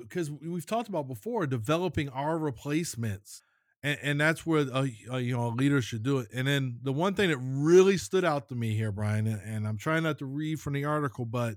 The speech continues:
this was just, I, I really en-, liked this part. It said, "Humble leaders will even promote those they've helped groom into higher positions than their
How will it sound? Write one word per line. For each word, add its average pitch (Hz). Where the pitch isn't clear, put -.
this 156
was 117
just, 113
I, 104
I 117
really 147
en-, 120
liked 131
this 127
part. 165
It 120
said, 117
"Humble 156
leaders 104
will 110
even 151
promote 156
those 98
they've 107
helped 117
groom 131
into 104
higher 143
positions 160
than 110
their 95